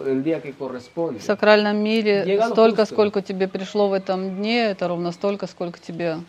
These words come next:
Speaker 1: Imagínate
Speaker 2: необходимо.
Speaker 1: que vengan un día un grupo de loros y me hagan una, una huelga acá diciendo que quieren,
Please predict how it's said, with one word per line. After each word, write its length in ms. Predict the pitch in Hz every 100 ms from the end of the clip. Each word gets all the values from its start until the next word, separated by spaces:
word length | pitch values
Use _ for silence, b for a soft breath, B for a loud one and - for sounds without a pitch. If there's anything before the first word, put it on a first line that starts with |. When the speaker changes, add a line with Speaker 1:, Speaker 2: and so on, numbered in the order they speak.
| -
Speaker 1:
Imagínate 720 | - 247 330 311 381 381 - 202
Speaker 2:
необходимо. 100 | 160
Speaker 1:
que 440 | 180 175 170 165
vengan 380 | 160 180 180 175 170
un 160 | 170 175
día 160 | 175
un 260 | 175 170 165
grupo 280 | 175 165 156
de 80 | 151
loros 460 | 160 151 143 131
y 140 | 139 135
me 200 | 131 139
hagan 240 | 143 139
una, 380 | 139 143 139 131
una 240 | 135 147 131
huelga 480 | 135 147 139 127
acá 360 | 120 - 135 127
diciendo 380 | 123 113 139 123
que 120 | 117
quieren, 400 | - 139 123 120